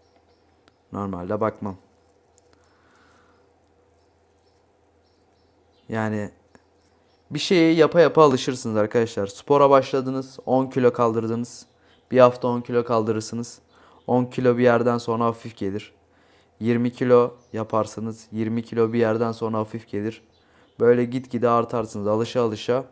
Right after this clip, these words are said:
yapacaksınız. Yani her şey bir tecrübe.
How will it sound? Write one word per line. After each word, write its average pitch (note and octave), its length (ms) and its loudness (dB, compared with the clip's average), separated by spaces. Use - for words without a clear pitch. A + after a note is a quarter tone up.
yapacaksınız. A2+ 880 -4
Yani G#2 400 -8
her C3+ 220 4
şey C3 300 0
bir B2+ 120 -2
tecrübe. A#2+ 640 0